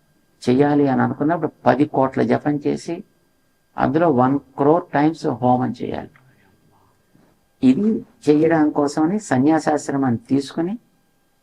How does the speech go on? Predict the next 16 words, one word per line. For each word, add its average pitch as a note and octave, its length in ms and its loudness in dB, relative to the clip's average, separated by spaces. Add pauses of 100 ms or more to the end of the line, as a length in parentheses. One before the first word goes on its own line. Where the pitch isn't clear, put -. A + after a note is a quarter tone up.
(420)
అప్పుడు F#3 260 0
అక్కడికి C#3 340 -2
యాత్ర A2+ 440 0
చేసి A#2+ 360 -8 (140)
బద్రికాశ్రమం A2+ 680 0
వెళ్ళారు. - 320 -14 (920)
అప్పుడు F3 260 2
ఉత్తరానికి D3+ 720 2
దక్షిణానికి C3+ 560 2
మధ్యలో B2+ 360 2
లింక్ B2+ 440 0
ఏర్పడతా, A#2+ 680 0 (120)
ఏర్పడాలి, A#2 520 0
ఒక G#2+ 180 -2
దేశంగా C3 480 -2
ఉండాలి. - 360 -6